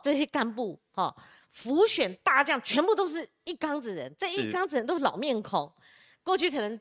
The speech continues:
Speaker 1: 自己选上做过县，县长的，现任的县长，现任县长他们分裂，这都不是重点。现任的县长他去帮那个中东锦，好，那你就看到陈超明也去了，但是国民党没有任何动作。那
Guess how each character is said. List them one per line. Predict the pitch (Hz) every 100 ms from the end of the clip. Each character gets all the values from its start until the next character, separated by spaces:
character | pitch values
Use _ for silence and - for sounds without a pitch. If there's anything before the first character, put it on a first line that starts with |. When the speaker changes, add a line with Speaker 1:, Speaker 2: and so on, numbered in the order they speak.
| -
Speaker 1:
自 | 302
己 | 208 170 -
选 | - 160
上 | 294 247 - -
做 | - 285
过 | 254
县， | 277 214 - -
县 | - 302 226
长 | 170 123
的， | 135 - _ _
现 | - 403 320
任 | 294
的 | 233
县 | 311 220
长， | 185 147 - -
现 | - 440
任 | 415
县 | 427 403
长 | 277 202
他 | 294
们 | 311
分 | 320 311
裂， | 302
这 | 302
都 | 285
不 | 226
是 | 226 247
重 | 269 220
点。 | 170 139 _ _ _
现 | - 415
任 | 370
的 | 294
县 | 370 311
长 | 247 185
他 | 247 277
去 | 269
帮 | - 240 254 233 _ _ -
那 | 233
个 | 220
中 | - 269
东 | 269 247
锦， | 240 175 151 _ -
好， | 214 165 - - -
那 | 330 277 -
你 | 233
就 | 285
看 | 320
到 | 311 294
陈 | 247 247
超 | 302
明 | 262 226
也 | 175
去 | - 269
了， | 175
但 | 381 381
是 | 381
国 | - 294
民 | 349
党 | 202
没 | 208
有 | 262
任 | 220 220
何 | 185
动 | 226 208 185
作。 | - 220 151 - - -
那 | 330 392